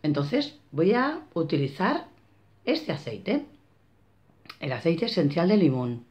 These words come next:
que es el aceite que nos sirve para los granitos, los que son de acné, los que son de infección de la piel, los simples, ¿vale? Entonces,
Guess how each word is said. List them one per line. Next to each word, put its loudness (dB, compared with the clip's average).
que 0
es 0
el 2
aceite 2
que 2
nos 2
sirve 2
para 2
los 0
granitos, 0
los 0
que -4
son 2
de 2
acné, 0
los -2
que -2
son 2
de 4
infección 0
de 0
la -4
piel, -4
los -8
simples, 0
¿vale? -2
Entonces, -8